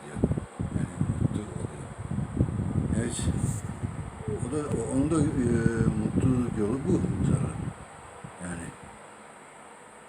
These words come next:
belki de bizim gibi zevkler içinde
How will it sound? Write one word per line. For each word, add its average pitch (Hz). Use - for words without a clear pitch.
belki 101
de 98
bizim 101
gibi 101
zevkler 98
içinde 98